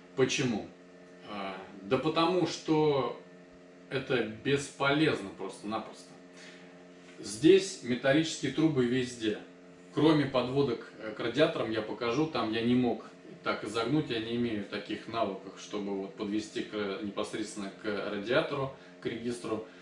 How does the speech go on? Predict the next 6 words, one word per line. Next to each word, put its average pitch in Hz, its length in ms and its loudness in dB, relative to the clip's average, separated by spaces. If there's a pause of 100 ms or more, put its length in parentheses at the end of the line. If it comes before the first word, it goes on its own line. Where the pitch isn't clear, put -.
(280)
металлом, 113 560 0
я 117 180 2
там 110 220 -2
использовал 107 500 -2
кусочки 107 540 -6 (340)
полипропилена. 107 680 0